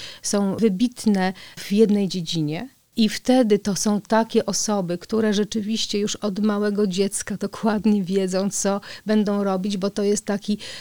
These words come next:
taki talent na sto procent i to czują, bo dzieci lubią zajmować się tym, do czego mają talent. Więc, y, uważni rodzice zaobserwują,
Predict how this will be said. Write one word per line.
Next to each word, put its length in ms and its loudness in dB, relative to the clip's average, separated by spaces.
taki 260 0
talent 440 6
na 140 6
sto 220 0
procent 720 -2
i 60 -2
to 140 2
czują, 440 0
bo 200 2
dzieci 640 -2
lubią 400 4
zajmować 580 0
się 280 0
tym, 300 2
do 140 -2
czego 280 2
mają 280 2
talent. 520 -2
Więc, 380 0
y, 240 2
uważni 540 4
rodzice 680 -4
zaobserwują, 920 0